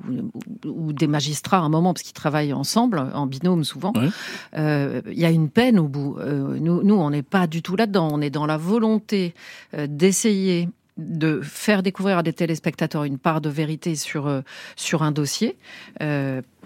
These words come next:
Speaker 1: peut-être pas toute la vérité, pour reprendre ce que disait Lacan, hein,
Speaker 2: Ouais.
Speaker 1: mais, euh, une part de vérité.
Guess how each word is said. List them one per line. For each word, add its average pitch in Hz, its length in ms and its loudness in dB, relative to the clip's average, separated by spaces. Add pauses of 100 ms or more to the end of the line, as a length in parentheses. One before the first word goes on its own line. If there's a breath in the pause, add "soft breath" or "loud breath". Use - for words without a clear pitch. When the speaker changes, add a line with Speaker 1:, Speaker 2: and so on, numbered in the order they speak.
Speaker 1:
peut-être 185 260 2
pas 180 120 4
toute - 380 -2
la 175 120 4
vérité, 165 480 0
pour 139 180 -8
reprendre 151 360 -2
ce - 60 -10
que 165 80 -4
disait 147 300 0
Lacan, 190 460 4
hein, 196 100 2
Speaker 2:
Ouais. 196 80 0
Speaker 1:
mais, 156 340 4
euh, 143 60 0 (320 loud breath)
une 240 200 6
part 185 240 4
de 175 80 -2
vérité. 160 480 -2